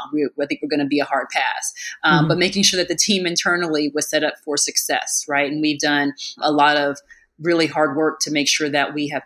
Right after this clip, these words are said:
Speaker 1: put the right pieces in place. And so the chessboard for ShearShare is looking very, very nice. I always feel that way when we hire another new team member, but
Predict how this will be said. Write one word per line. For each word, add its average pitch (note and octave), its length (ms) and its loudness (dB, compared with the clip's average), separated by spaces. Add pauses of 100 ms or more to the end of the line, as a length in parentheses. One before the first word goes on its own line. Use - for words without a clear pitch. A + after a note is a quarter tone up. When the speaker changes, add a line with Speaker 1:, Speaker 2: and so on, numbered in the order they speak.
Speaker 1:
put D#3 220 -4
the D3 100 -4
right D3 360 0
pieces E3+ 500 -2
in D#3 200 -2
place. F3+ 460 -2 (240)
And C#3+ 80 -4
so D3+ 140 0
the D3 100 0
chessboard D3+ 800 0
for C#3+ 100 -4
ShearShare D3 480 2
is C#3 140 -4
looking C#3 480 0
very, D3 400 2
very C3 260 -2
nice. C3 340 -8 (280)
I F3+ 80 4
always A3+ 340 2
feel F#3+ 160 2
that G3 240 2
way G3 160 4
when E3 220 0
we D#3+ 100 0
hire D#3+ 400 2
another D3+ 480 0
new D#3 160 -4
team E3+ 240 -4
member, G3 420 0
but D3 260 0